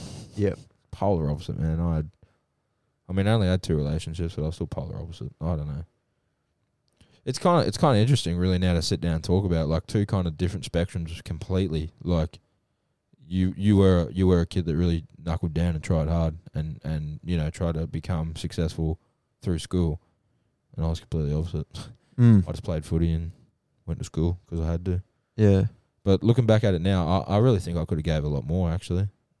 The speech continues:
Speaker 2: Like, it, it links back to that, that mental health side of things.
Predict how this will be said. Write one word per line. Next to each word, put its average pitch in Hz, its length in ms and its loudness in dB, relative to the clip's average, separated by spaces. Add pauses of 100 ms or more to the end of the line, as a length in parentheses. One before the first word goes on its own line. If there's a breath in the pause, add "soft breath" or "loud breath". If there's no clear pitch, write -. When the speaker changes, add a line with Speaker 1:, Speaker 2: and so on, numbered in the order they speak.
(240)
Speaker 2:
Like, 85 400 0 (340)
it, 87 200 0
it 92 120 0
links 104 240 -2
back 85 220 -2
to - 60 -8
that, 82 160 -2 (160)
that 78 200 -4
mental 85 280 -4
health 85 220 -4
side 85 220 -2
of 78 80 -4
things. 78 380 -8